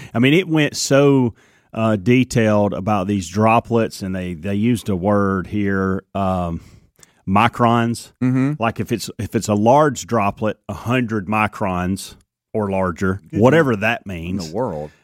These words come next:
Speaker 1: Um, that it, it just falls to the ground,
Speaker 2: Mm-hmm.
Speaker 1: and there's nothing to worry about unless you touch it.
Speaker 2: Right.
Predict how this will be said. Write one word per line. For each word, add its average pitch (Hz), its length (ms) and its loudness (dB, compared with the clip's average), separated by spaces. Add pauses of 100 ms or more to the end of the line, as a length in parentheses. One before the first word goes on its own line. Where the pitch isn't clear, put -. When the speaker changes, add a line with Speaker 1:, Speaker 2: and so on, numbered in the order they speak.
(100)
Speaker 1:
Um, 110 480 0
that 127 180 2
it, 92 220 -4
it 139 260 -2
just 127 220 -4
falls 139 340 2
to 131 80 -4
the 117 80 -4
ground, 98 400 -2
Speaker 2:
Mm-hmm. 110 180 -4
Speaker 1:
and 110 80 2
there's 101 160 0
nothing 113 240 0
to 101 60 0
worry 113 200 4
about 95 220 -2
unless 95 240 -6
you 87 60 -16
touch - 360 -6
it. - 180 -16
Speaker 2:
Right. 92 300 -4